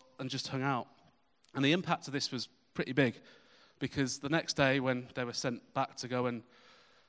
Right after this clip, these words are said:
start fighting against each other, then unsurprisingly, they didn't really wanna go and start killing the people that had just been having food with yesterday, because they'd realised that they'd met them, and they were being told to hate them, but now they'd met them, they realised that they were just like them.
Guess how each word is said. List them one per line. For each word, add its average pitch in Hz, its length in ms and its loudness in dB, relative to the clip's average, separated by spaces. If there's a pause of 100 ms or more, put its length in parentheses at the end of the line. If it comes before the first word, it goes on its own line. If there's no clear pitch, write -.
(260)
start - 580 2
fighting 143 480 2
against 120 320 -2
each 110 160 -2
other, 135 140 2
then 135 200 4
unsurprisingly, 151 720 -4
they 131 80 -2
didn't 143 220 -2
really 131 180 0
wanna 127 220 0
go 131 180 -2
and 131 400 -6
start 131 320 -6
killing 156 220 0
the 123 60 0
people 113 280 -6
that 107 80 -6
had 107 100 -8
just 110 160 -10
been 110 120 -8
having 107 260 -4
food 107 260 -4
with 107 140 -8
yesterday, 101 540 -8 (1700)
because 135 260 -8
they'd 123 120 -4
realised 131 400 2
that 135 140 -6 (180)
they'd 127 140 -4
met 143 180 -2
them, 110 380 -8 (720)
and 117 180 -6
they 127 80 -2
were 123 60 -2
being 120 160 -2
told 143 240 2
to 135 60 -8
hate 135 200 0
them, 151 180 -4 (480)
but 120 120 -6
now 127 160 0
they'd 123 120 -4
met 139 180 -4
them, 110 120 -8
they 110 80 -6
realised 113 400 -4
that 120 60 -10
they - 60 -10
were 110 40 -8
just 120 220 -10
like 135 140 -8
them. 135 180 -12